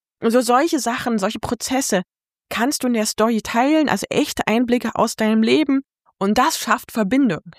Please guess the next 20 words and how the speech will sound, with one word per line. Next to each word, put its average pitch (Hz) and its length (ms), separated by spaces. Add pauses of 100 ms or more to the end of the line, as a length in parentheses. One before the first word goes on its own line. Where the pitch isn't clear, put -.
Ne? 196 120
Nicht 294 220
dieses, 330 340
ich - 340
stelle 233 200
mich 233 160
mal 220 140
als - 200
die 226 140
Beste 208 300
der 185 160
Welt 214 200
dar, - 120 (360)
sondern 214 240
ich - 140
teile 269 460
aus 214 200
meinem 214 240
Leben 240 340
Eindrücke. 160 580